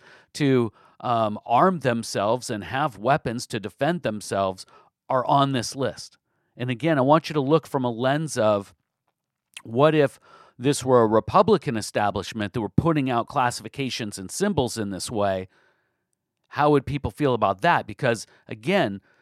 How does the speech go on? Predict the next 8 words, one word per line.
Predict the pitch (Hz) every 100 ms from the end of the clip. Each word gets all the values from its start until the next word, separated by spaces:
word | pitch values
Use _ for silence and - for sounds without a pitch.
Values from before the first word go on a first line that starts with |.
| _
Second | - 180 190 247
Amendment | 208 151 170 165 117
is | 127
the | - 117
rights | 135 139 -
of | 101
all | 104 127
Americans, | 110 117 151 185 - 82 80 101 -